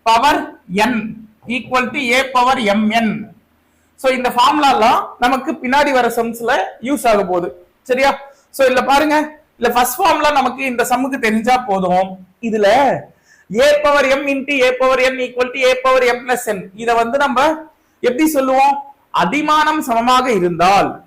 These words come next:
அடுக்குகளை கூட்டிக் கொள்ள வேண்டும். The bases are equal அப்படின்னா the powers were add. பேஸ்ன்றது a தானே? a ஈக்குவலா இருந்தா பவர் என்ன செய்யணும்?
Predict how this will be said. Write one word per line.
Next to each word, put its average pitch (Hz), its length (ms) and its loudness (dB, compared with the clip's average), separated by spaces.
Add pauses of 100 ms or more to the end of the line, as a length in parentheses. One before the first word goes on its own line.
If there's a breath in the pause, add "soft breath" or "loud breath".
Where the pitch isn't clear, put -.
(120)
அடுக்குகளை 254 500 0 (120)
கூட்டிக் 294 400 -4
கொள்ள 220 200 0 (120)
வேண்டும். 170 420 0 (380)
The 196 160 2
bases 262 380 0 (100)
are 254 120 4 (200)
equal 277 380 -2 (260)
அப்படின்னா 202 340 -4 (120)
the 277 60 -2 (100)
powers 269 360 0
were 226 140 2 (160)
add. 208 120 2 (1120)
பேஸ்ன்றது 247 560 0 (120)
a - 20 6 (100)
தானே? 262 200 0 (720)
a 247 60 4 (140)
ஈக்குவலா 254 340 2
இருந்தா 254 200 0 (100)
பவர் 254 260 4
என்ன 254 240 0
செய்யணும்? 285 340 2